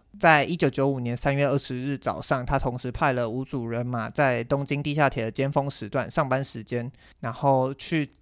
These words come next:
用雨伞刺破了，他给这五组人每人几个含有沙林毒气的袋子，然后用雨伞去刺破之后，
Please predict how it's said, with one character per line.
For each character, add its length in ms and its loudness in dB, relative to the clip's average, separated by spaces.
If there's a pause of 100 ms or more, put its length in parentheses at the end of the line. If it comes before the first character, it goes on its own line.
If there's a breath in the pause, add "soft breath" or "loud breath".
用 260 4
雨 160 -2
伞 240 0
刺 260 0
破 280 0
了， 100 0
他 160 4
给 420 0 (140)
这 100 2
五 140 0
组 160 -2
人 160 2
每 200 -4
人 360 -4 (260)
几 200 -10
个 280 0 (320)
含 220 -4
有 100 2
沙 300 4
林 180 0
毒 160 -4
气 140 -2
的 100 2
袋 220 2
子， 260 -14
然 80 -14
后 120 -6
用 180 -6
雨 80 -4
伞 140 -4
去 120 -6
刺 240 -4
破 220 2
之 160 -6
后， 320 -2